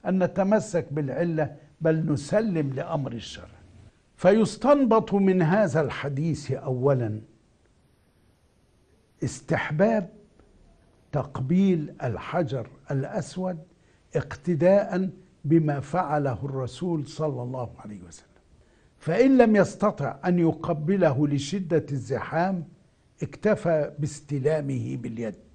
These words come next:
فإن لم يستطع أن يستلمه باليد لشدة الزحام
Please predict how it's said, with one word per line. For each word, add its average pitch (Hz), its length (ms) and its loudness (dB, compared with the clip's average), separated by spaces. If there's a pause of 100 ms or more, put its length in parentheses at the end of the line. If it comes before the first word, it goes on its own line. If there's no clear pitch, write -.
(920)
فإن 226 400 4
لم 220 200 6
يستطع 190 680 2
أن 170 120 2
يستلمه 165 800 0
باليد 151 600 2
لشدة 165 580 -4
الزحام 147 640 -4